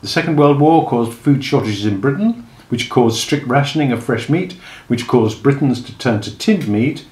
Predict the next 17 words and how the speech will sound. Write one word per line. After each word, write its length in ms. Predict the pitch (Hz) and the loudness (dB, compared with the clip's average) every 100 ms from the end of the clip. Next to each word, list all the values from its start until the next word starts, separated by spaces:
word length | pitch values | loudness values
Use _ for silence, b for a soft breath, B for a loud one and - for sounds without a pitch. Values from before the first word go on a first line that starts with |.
| B - | B -10
as 100 | 95 | -8
it 140 | 110 | -6
was 160 | 101 113 | -4 -2
less 260 | 120 - | -2 -4
tightly 340 | - 120 117 107 | -4 -4 -2 -2
rationed. 640 | 139 139 135 143 147 - - _ _ _ _ _ _ _ | 0 -2 -2 -6 -6 -12 -20 _ _ _ _ _ _ _
The 80 | - | -18
tinned 420 | - - 143 143 | -10 2 4 4
meat 380 | 117 139 135 - _ _ | 2 -2 -4 -14 _ _
to 100 | - | -16
which 300 | - - - | -12 -12 -10
the 40 | 104 | -4
warlike 540 | 104 120 107 - - | 0 0 -2 -6 -8
Britons 480 | 123 - 107 101 - | -8 -4 -4 -6 -8
turned 480 | - 135 165 180 - - - | -8 -6 -6 -8 -10 -16 -10
was 520 | 107 147 143 - - _ | -6 -6 -8 -12 -14 _
spam, 440 | - 185 95 90 | -10 -8 -10 -12